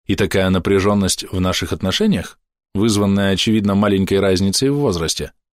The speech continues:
продолжалась всё детство и исчезла только когда мы повзрослели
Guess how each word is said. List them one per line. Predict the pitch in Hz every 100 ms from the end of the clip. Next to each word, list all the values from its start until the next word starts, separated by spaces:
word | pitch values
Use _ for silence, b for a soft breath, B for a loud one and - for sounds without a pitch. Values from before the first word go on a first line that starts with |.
| _ _
продолжалась | 117 123 139 151 202 180 - -
всё | - 156
детство | 147 95 - 76 - _ _ _ _ -
и | 104
исчезла | 104 - 220 120
только | - 190 180
когда | 151 120 113
мы | 113
повзрослели | 107 90 90 85 104 147 196